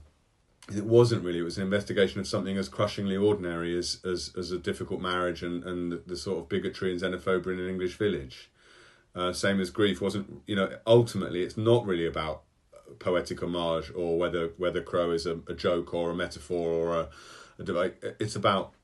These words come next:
the fact that someone's got to make the packed lunches even though the most important person in the world died last night. You know, it's about that crushing ordinary. So I suppose that's what I'm always trying to do: is go up and go down, um, and keep things strung together.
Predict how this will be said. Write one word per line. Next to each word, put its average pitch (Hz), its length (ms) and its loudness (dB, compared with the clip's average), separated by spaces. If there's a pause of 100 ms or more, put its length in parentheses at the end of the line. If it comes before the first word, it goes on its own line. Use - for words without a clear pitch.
(340)
the - 100 -14
fact 95 220 0
that 87 80 -6
someone's 95 300 -4
got - 120 -2
to 90 60 -4
make 87 140 -4
the 82 60 -12
packed 90 200 -6
lunches 92 340 -4
even 82 220 -6
though 82 220 -4 (520)
the 90 80 -10
most 87 240 -6
important 90 320 -6
person 85 300 -4
in 85 40 -4
the 87 60 -2
world 90 180 -2
died 71 240 -6
last 71 260 -14
night. 69 200 -10 (280)
You 85 80 -6
know, 78 220 -6
it's - 140 -12
about 87 240 -2
that 85 240 -2 (320)
crushing 92 480 -2
ordinary. 80 800 -4 (380)
So - 140 4
I - 20 10
suppose 127 320 6
that's 120 180 4
what 117 180 6
I'm 113 140 4
always 104 220 4
trying 101 180 -2
to 98 80 2
do: 101 180 2
is 90 140 2
go 95 280 2
up 104 340 0
and 92 260 -2
go 92 220 2
down, 82 460 -2 (760)
um, 82 400 -4
and 85 160 -10
keep 101 240 -6
things 87 340 -6
strung 90 360 -2
together. 80 440 -4